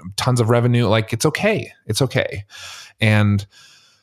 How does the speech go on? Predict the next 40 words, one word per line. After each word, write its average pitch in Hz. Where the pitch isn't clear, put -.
of 107
course, 151
if 139
that 135
persists -
for 113
years 107
and 95
years 95
and 90
years, 110
that 92
may 95
be 92
a 87
problem, 131
but 104
it's 110
okay 131
that 120
it 87
happens 98
every 80
once 90
in 85
a 87
while. 85
And 85
you 87
kind 120
of 135
have 143
to, 113
like, 92
give 92
yourself 101
permission 151
to 107
just, 107
like, 95